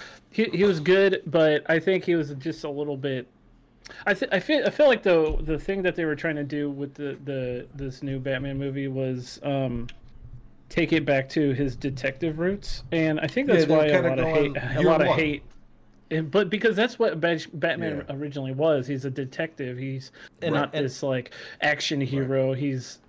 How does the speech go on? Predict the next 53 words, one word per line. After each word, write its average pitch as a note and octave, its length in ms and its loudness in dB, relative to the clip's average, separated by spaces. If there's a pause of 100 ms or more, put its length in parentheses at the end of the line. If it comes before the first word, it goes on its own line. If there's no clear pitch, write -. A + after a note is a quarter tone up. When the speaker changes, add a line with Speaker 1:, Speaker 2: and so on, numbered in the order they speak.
(120)
Speaker 1:
he's D3+ 240 -2
just C#3 200 -4
there. D3 280 2
Like, C#3+ 220 0
he D#3+ 220 0
has D#3+ 160 0
to D#3+ 40 -4
beat D3 180 -2
up D3 140 -2
people C#3+ 320 -4
every B2+ 180 -4
now D3+ 200 -6
and D3 80 -4
again. A#2+ 320 -10 (520)
Uh, B2+ 360 2
Speaker 2:
Right. F2+ 100 -4
Speaker 1:
but C#3 160 4
Speaker 3:
And D3+ 140 2
Speaker 1:
I, F3+ 60 6
Speaker 3:
I - 60 2
Speaker 1:
I F3+ 40 2
feel B3 160 2
like D#3+ 300 4
that F#3 220 2
was D#3+ 180 0
good. C#3+ 320 0 (140)
I D#3+ 160 -2
wish - 760 -6 (560)
there, D3+ 480 2
Speaker 3:
Yeah, D3 60 6
I, F3+ 100 4
I E3 140 0
Speaker 1:
I G#3 40 2
don't D3+ 140 -2
know. C#3 100 0
I C#3 120 -2
kinda G3 260 0
wish E3+ 140 2
there D#3+ 100 -6
was C3+ 80 -6
someone C#3 260 -2
else B2+ 260 -6
as A#2+ 380 -10 (140)
Batman C#3 280 2
Speaker 3:
I - 40 -8
finally G3+ 320 2
Speaker 1:
in C#3 60 -6
that - 80 -18
movie, C3 120 -12
though. C3 80 -2
Speaker 3:
fully E3 380 -2
saw A#2 400 -2
it, - 260 -4